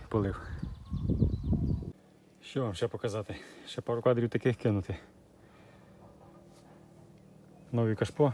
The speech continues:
підсадили, бо щось їх вже нема. Кукурудзу, може, завтра будемо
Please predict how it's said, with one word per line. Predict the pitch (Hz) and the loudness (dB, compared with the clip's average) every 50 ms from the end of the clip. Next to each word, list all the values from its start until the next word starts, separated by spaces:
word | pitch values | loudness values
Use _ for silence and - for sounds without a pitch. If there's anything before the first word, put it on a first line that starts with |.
| - | 2
підсадили, | - 113 - - 113 110 123 120 110 98 - - - - - - - - - - | -4 -2 2 2 4 6 6 6 6 4 0 -4 -16 -20 -20 -20 -20 -18 -10 -6
бо | 110 107 113 104 - - - - - - | -2 -2 -2 -2 -4 -10 -20 -20 -20 -12
щось | - - 110 - - - | -6 -6 -6 -6 -6 -6
їх | - 107 - - - - - - - - - - - - - - - - - | -6 -6 -6 -6 -14 -18 -20 -20 -20 -20 -20 -20 -20 -20 -20 -20 -14 -6 -4
вже | 104 95 113 | 0 2 2
нема. | 113 113 110 110 113 104 - - - - - - - - - - - - - - - - - | 4 4 4 4 2 2 0 -6 -20 -20 -20 -20 -20 -20 -20 -20 -20 -20 -20 -20 -20 -12 -4
Кукурудзу, | - 123 110 - 123 123 131 127 117 117 117 | -4 -2 0 2 2 2 2 2 0 -2 -2
може, | 117 117 104 107 | 0 0 0 2
завтра | 104 127 139 - 117 | 2 2 2 2 0
будемо | 110 107 117 110 90 | -2 0 -2 -2 -4